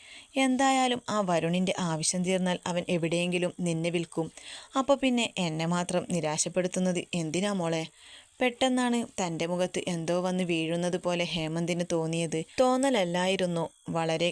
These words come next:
കട്ടിയുള്ള ഒരു തുണി കൊണ്ട് ആരോ അവൻ്റെ മുഖം ഞൊടിയിടയിൽ മൂടിക്കളഞ്ഞു. ഹേമന്ത് ഭയന്ന് നിലവിളിക്കാനാഞ്ഞതും അവൻ്റെ തല ആ മരത്തിൽ പ്രതിയോഗി രണ്ട് തവണ ഇടിച്ചു. "ആ!" ഹേമന്തിന് ശിരസ് പൊട്ടിത്തെറിച്ച പോലെ തോന്നി.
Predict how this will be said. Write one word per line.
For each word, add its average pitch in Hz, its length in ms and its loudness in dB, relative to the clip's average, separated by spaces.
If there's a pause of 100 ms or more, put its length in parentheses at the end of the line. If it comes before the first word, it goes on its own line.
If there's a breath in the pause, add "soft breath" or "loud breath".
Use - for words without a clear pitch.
കട്ടിയുള്ള 180 640 0 (340)
ഒരു 175 140 0
തുണി 165 300 -2
കൊണ്ട് 175 260 0 (520 loud breath)
ആരോ 262 380 4
അവൻ്റെ 269 280 4
മുഖം 202 280 2 (100)
ഞൊടിയിടയിൽ 175 640 0
മൂടിക്കളഞ്ഞു. 165 800 -2 (480 loud breath)
ഹേമന്ത് 254 500 4
ഭയന്ന് 175 440 0 (140)
നിലവിളിക്കാനാഞ്ഞതും 180 1120 0 (380 loud breath)
അവൻ്റെ 254 340 4
തല 240 200 2 (100)
ആ 180 160 0
മരത്തിൽ 175 420 0 (100)
പ്രതിയോഗി 170 520 0
രണ്ട് 165 300 -2
തവണ 175 340 -2 (180)
ഇടിച്ചു. 165 340 -4 (220)
"ആ!" 240 100 2 (840 loud breath)
ഹേമന്തിന് 262 640 2
ശിരസ് 175 420 0
പൊട്ടിത്തെറിച്ച 170 640 -2
പോലെ 180 260 0
തോന്നി. 165 400 0